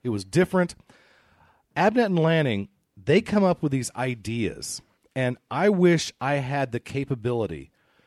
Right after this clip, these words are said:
to come up with such odd new ways to look at things, to think about things. I wish I had the creativity these guys do. Their specialty is basically hard science fiction,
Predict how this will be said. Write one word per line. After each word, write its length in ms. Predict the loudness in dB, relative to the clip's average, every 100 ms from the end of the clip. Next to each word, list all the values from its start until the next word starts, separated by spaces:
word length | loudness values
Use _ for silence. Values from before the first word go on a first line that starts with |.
| _ _ -8
to 100 | -6
come 240 | 0 2
up 200 | 2 2
with 180 | -2 -2 _ _ _ -14
such 420 | -2 0 -2 -6 _ _
odd 520 | -2 0 2 2 2 0
new 680 | -4 0 6 8 8 6 2
ways 540 | 0 0 2 0 -2 -6
to 320 | -6 -6 -6
look 360 | -2 0 0
at 140 | -2 -6
things, 400 | -6 -4 -4 -6
to 100 | -8
think 220 | -6 -4
about 300 | -2 -2 -2
things. 360 | -4 -4 -4 -6
I 200 | -4 0
wish 240 | 2 2
I 80 | 4
had 120 | 2
the 60 | 2
creativity 580 | 0 0 0 0 0 0
these 240 | -4 -4
guys 280 | -4 -4 -2
do. 180 | -4 -4 -10 -20 -20 -20 0
Their 180 | 2 4
specialty 720 | 2 2 2 2 0 -2 -4 -8 _ -2
is 160 | 0
basically 520 | 2 2 2 -2 -6
hard 440 | -10 0 2 2 0
science 420 | 2 2 2 2
fiction, 560 | 2 2 0 -4 -4